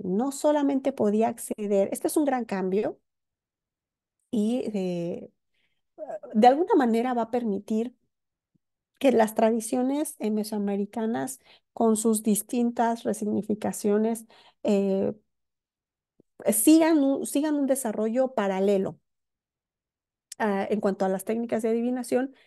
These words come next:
eh, respecto a esta, eh, a este otro panorama. Porque, eh, pues, sabemos muy bien que durante todo este periodo, en general, toda la población de la Nueva España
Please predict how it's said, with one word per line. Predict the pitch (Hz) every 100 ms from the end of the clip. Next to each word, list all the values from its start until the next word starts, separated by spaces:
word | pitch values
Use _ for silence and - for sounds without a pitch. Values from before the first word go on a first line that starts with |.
| _ _ _ _
eh, | 202 196 190 214 -
respecto | 208 208 - 214 - 214 208
a | 196
esta, | 202 - - 208 208 220 -
eh, | 185 185
a | 196 202
este | 202 220 202
otro | 202 202 202
panorama. | 175 160 - - - _ _ _ - _ _ _ _ -
Porque, | 269 269 262 - 233 269 -
eh, | 202 208 202 196
pues, | 190 175 - -
sabemos | - - 202 214 233 240 233
muy | 233 233
bien | 240 240
que | 226
durante | 196 190 180 190
todo | - 220
este | 214 233
periodo, | 240 233 240 214 220 269 _ _ -
en | 196 190
general, | 196 180 175 226 247
toda | - 254
la | 320
población | - 196 185 - 269
de | 254
la | 196
Nueva | 208
España | 233 - 190 240